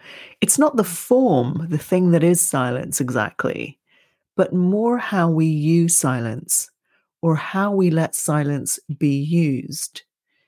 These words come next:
And of course, connected to that is our inner experience of silence in relationships in particular,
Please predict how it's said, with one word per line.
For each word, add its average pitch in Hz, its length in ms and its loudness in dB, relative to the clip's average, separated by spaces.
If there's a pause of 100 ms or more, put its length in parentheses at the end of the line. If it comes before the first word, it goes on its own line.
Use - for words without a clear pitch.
(280)
And 165 100 4
of - 160 -4
course, 185 320 2
connected 165 540 0
to 147 100 0
that 139 340 -2
is 147 320 0
our 139 360 -4
inner 170 340 2
experience 123 720 -4
of 135 100 -2
silence 131 680 -2 (400)
in 160 200 4
relationships 131 600 0
in 123 80 -2
particular, 123 720 -2